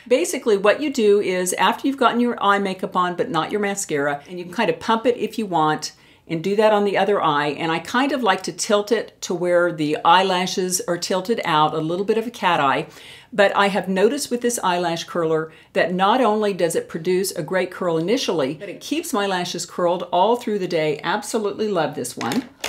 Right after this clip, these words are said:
Now I have two more little makeup workhorses, and the first one is the Charlotte Tilbury Film Star Bronze and Glow.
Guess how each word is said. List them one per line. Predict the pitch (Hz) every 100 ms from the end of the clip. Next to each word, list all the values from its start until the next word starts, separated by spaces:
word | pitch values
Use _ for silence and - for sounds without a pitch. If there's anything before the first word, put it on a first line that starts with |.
| - - _
Now | - 240 247
I |
have | 233 233 -
two | - 381 427
more | 277 277
little | 240 214
makeup | 214 233 247 190 175
workhorses, | 165 165 131 143 170 240 - - -
and | 220 214
the |
first | 214 285 403 -
one | 240 233
is | 226 190 185
the | 165
Charlotte | - 202 220 269 262 -
Tilbury | 220 208 202 190 185 185
Film | 185 240 277
Star | 277 - 233 226 175
Bronze | 175 175 185 196
and | - 185
Glow. | 175 165 156 113 -